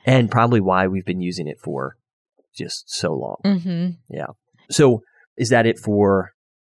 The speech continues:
Speaker 1: your
Speaker 2: Organization?
Speaker 1: I mean, I know that's not all the tips you could give about staying organized.
Speaker 2: You said one, so that is my one business organiz-, and life organization tip. <laughs>
Speaker 1: <laughs>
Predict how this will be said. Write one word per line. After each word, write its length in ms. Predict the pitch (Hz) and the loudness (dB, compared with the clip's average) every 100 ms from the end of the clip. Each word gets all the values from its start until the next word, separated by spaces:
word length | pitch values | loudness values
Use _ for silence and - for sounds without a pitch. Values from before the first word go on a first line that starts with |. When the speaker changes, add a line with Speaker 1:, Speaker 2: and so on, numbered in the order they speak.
| _ - | _ -2
Speaker 1:
your 80 | 196 190 196 | 0 2 2
Speaker 2:
Organization? 560 | 190 165 170 202 233 247 - | 2 -2 -6 -6 -6 -6 0
Speaker 1:
I 80 | |
mean, 160 | 113 104 | 2 4
I 80 | 107 | 4
know 160 | 113 | 4
that's 220 | 104 101 107 | 2 2 0
not 160 | 98 - | 0 2
all 220 | 92 92 | 2 2
the 80 | 92 | -2
tips 300 | - - - | -8 -8 -8
you 140 | 85 | -8
could 80 | - | -8
give 120 | - | -8
about 240 | - 62 - | -4 -4 -4
staying 220 | - - | -8 -4
organized. 540 | 57 58 53 - - _ | -4 -4 -8 -8 -10 _
Speaker 2:
You 140 | 240 247 | -2 -2
said 240 | - 262 | 2 0
one, 340 | 208 190 160 165 | 0 -2 -2 -2
so 140 | 175 | 0
that 140 | 170 175 | 0 2
is 100 | 175 | 2
my 140 | 170 | 2
one 540 | 165 165 165 165 165 - - _ - | 2 0 -2 -4 -6 -10 -20 _ -6
business 640 | 175 170 165 160 - - - - | -2 0 0 -4 -6 -10 -8 -4
organiz-, 380 | 170 165 165 - | -2 -2 -4 -6
and 160 | - 160 | -8 -6
life 220 | - - - - | -6 -10 -8 -6
organization 540 | 175 175 139 143 - | -6 -8 -8 -10 -8
tip. 220 | 156 - _ | -6 -6 _
<laughs> 0 | |
Speaker 1:
<laughs> 1120 | 277 - - - 226 98 - - 349 - - | 2 2 0 0 2 2 2 2 0 0 -4